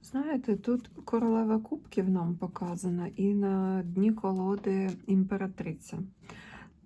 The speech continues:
Це може бути одна єдина людина, може бути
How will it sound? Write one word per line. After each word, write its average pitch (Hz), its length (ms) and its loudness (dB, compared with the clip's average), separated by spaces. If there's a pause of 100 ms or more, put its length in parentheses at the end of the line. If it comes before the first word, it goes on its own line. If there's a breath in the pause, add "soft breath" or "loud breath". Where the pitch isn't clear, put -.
(520)
Це 247 160 8
може 240 360 10
бути 190 320 4
одна 190 400 6
єдина 220 500 6
людина, 185 600 2
може 185 460 4
бути 190 760 2